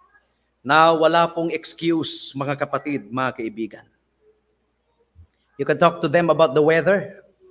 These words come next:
You can talk to them about, about their livelihood.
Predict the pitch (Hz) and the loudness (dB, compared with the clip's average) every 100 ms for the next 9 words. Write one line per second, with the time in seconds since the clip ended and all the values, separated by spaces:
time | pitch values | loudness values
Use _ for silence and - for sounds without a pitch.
0 | - _ _ _ _ _ _ _ _ _ | -20 _ _ _ _ _ _ _ _ _
1 | 139 147 139 175 175 175 170 160 185 170 | -6 -4 0 4 2 2 -4 0 0 -2
2 | 160 151 170 160 - - _ _ _ _ | -4 0 0 0 -6 -20 _ _ _ _
3 | _ _ 131 156 165 160 - 123 165 165 | _ _ -4 2 2 0 -6 2 4 6
4 | 175 175 175 156 196 190 - | 6 6 2 2 2 0 -6